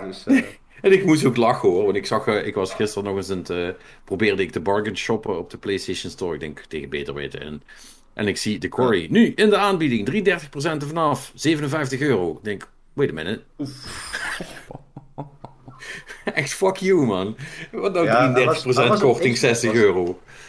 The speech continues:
Speaker 2: Oh.
Speaker 1: Xbox was die goedkoper, volgens mij. Maar ik, ik toen even niet, nee, nee, niet gehaald.
Speaker 2: Nee,
Speaker 1: Nee,
Speaker 2: maar wat
Speaker 1: ik,
Speaker 2: heb,
Speaker 1: eh,
Speaker 2: wat heb je dan wel gehaald?
Speaker 1: Ja, nee, nou, dat gehaald. Ik mocht, eh, reviewen. Ik mocht, eh, As Dusk Falls doen. En die,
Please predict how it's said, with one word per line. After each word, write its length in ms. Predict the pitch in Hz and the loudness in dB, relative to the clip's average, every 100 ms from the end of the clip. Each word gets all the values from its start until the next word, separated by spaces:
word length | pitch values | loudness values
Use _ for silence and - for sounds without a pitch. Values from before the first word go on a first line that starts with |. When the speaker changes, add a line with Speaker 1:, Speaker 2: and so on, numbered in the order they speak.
| - | -16
Speaker 2:
Oh. 280 | - 117 110 | -4 -2 0
Speaker 1:
Xbox 260 | 117 - - | -4 -8 -10
was 160 | 110 | -10
die 80 | - | -10
goedkoper, 520 | 107 123 123 147 120 | -14 -4 -2 -2 -6
volgens 320 | 90 87 85 - | -12 -18 -20 -18
mij. 180 | 87 87 | -16 -12
Maar 120 | 95 | -8
ik, 140 | 107 110 - - | -8 -10 -20 -20
ik 100 | - - _ | -20 -20 _
toen 180 | 123 113 | -10 -8
even 220 | 107 110 | -8 -10
niet, 180 | 113 123 | -10 -4
nee, 380 | 127 98 90 127 | -2 -2 -6 -8
nee, 200 | 107 82 | -8 -8
niet 160 | 90 | -10
gehaald. 360 | - 87 113 127 - - - - - - - - _ _ - - - - - - - - - - - - - - | -12 -14 -14 -18 -20 -20 -18 -14 -12 -14 -18 -20 _ _ -20 -16 -16 -16 -20 -18 -18 -18 -20 -20 -20 -20 -20 -4
Speaker 2:
Nee, 160 | 156 120 | 2 6
Speaker 1:
Nee, 80 | 147 | 6
Speaker 2:
maar 80 | 185 | 6
wat 100 | 240 | 6
Speaker 1:
ik, 60 | |
Speaker 2:
heb, 100 | 277 170 | 4 4
Speaker 1:
eh, 120 | 170 | 4
Speaker 2:
wat 120 | 214 | 4
heb 100 | 262 | 4
je 60 | 254 | 4
dan 100 | 262 | 4
wel 140 | 294 | 6
gehaald? 420 | 226 101 85 - - - - | 4 2 -2 -8 -20 -20 -14
Speaker 1:
Ja, 260 | - 156 190 | 0 2 4
nee, 220 | 185 196 | 2 -2
nou, 160 | 101 104 | -4 -4
dat 100 | 104 | -4
gehaald. 400 | 87 113 127 127 | -2 -2 -2 -6
Ik 100 | 127 | -8
mocht, 240 | 120 - | -10 -4
eh, 100 | 113 | -4
reviewen. 440 | 101 - 131 107 104 | -4 -8 -6 -6 -8
Ik 80 | |
mocht, 220 | 120 131 127 | -6 -8 -4
eh, 140 | 113 - - | -6 -6 -10
As 120 | 113 - | -10 -6
Dusk 320 | 143 170 - | -6 -6 -10
Falls 560 | - 110 76 - - - _ _ _ - - | -8 -8 -8 -12 -20 -20 _ _ _ -20 -16
doen. 320 | 107 92 92 - | -14 -14 -16 -16
En 120 | 113 | -10
die, 200 | 110 107 | -8 -8